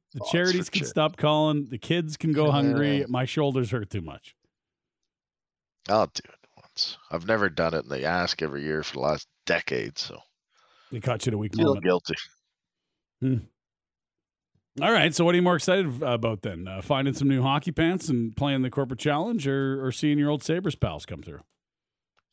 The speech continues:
Speaker 2: I don't know. Th-, uh, well, it would be more fun to see the Sabre boys, but they play, uh, Saint Patty's Day in Edmonton, so they're just gonna be quick in and out.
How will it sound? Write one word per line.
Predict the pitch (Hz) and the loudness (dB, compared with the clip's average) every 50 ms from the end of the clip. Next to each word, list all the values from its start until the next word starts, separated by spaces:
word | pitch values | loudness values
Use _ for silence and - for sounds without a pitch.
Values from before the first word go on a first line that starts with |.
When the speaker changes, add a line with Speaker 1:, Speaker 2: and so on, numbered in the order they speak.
| _ _ _ _ _ _ _ _ _ _ | _ _ _ _ _ _ _ _ _ _
Speaker 2:
I | - 202 | -4 -2
don't | 247 240 | -2 2
know. | 226 240 226 165 131 113 117 117 | 4 4 4 4 2 0 -2 0
Th-, | - 120 113 | 2 2 4
uh, | 110 - - 67 - - - | 4 2 0 -2 -6 -4 0
well, | - 110 101 98 | 2 4 4 4
it | 92 | 4
would | 92 87 82 | 0 -2 -6
be | 104 107 | -6 -6
more | 113 120 131 | -4 -6 -6
fun | - - 110 92 | -2 -4 -4 -4
to | 78 | -2
see | - - - 98 | -6 -6 -4 -4
the | 82 73 | -6 -6
Sabre | - - - 95 98 - 98 | -6 -2 -2 -2 -2 -2 -8
boys, | 71 62 64 65 60 - - - - - | -14 -14 -14 -12 -10 -10 -10 -10 -2 0
but | 78 71 - - _ _ - | 0 0 0 -2 _ _ 0
they | 87 85 82 | 2 2 2
play, | - - 101 117 131 117 87 - - - - - _ _ _ _ _ _ _ _ _ | 2 2 2 4 4 4 2 0 -4 -10 -16 -20 _ _ _ _ _ _ _ _ _
uh, | - 85 85 82 80 78 73 - | -12 -10 -10 -10 -10 -12 -10 -6
Saint | - - 98 92 85 - | -6 -4 -4 -4 -6 -4
Patty's | 104 101 101 107 101 - | -2 0 2 2 2 0
Day | - 101 92 87 | 2 2 2 4
in | 85 | 4
Edmonton, | 95 117 139 - - - - - | 2 2 0 -4 -8 -10 -10 -6
so | - - - 69 65 | -6 -6 -6 -6 -4
they're | 65 85 92 | -2 -2 -2
just | 92 90 82 - - | -2 -4 -8 -8 -10
gonna | 78 71 65 | -12 -12 -12
be | 64 65 - _ - | -16 -20 -20 _ -8
quick | 92 90 - - | -6 -6 -6 -6
in | 82 73 | -8 -8
and | 65 64 - | -8 -10 -10
out. | 104 120 - | -10 -10 -12